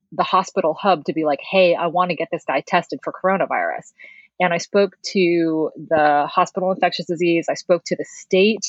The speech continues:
epidemiologist, who's, like, the ultimate say-so person who says, "Yes, you can get this person tested or not." And both of them on that day and that, on that afternoon, they were like,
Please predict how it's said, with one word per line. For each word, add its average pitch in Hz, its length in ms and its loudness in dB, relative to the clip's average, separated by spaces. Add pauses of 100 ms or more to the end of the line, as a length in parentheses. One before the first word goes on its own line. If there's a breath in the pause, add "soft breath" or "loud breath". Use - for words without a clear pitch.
epidemiologist, 214 880 0
who's, 170 160 -2
like, 156 160 2
the 156 220 -4
ultimate 170 400 -2
say-so 170 340 0
person 180 480 -4
who 160 140 -2
says, 151 340 0
"Yes, 165 300 2
you 170 80 -4
can - 140 -18
get 160 160 0
this - 120 -10
person 160 280 -10
tested 151 340 -4
or 139 80 -14
not." 160 320 -2 (640 loud breath)
And 175 180 -6
both 285 200 2
of 277 100 4
them 180 160 0
on 170 140 2
that 185 260 2
day 156 420 4
and 165 120 -6
that, 170 180 0
on 170 160 -2
that 170 160 4
afternoon, 156 500 -6
they 165 80 2
were 151 140 -2
like, 143 320 -4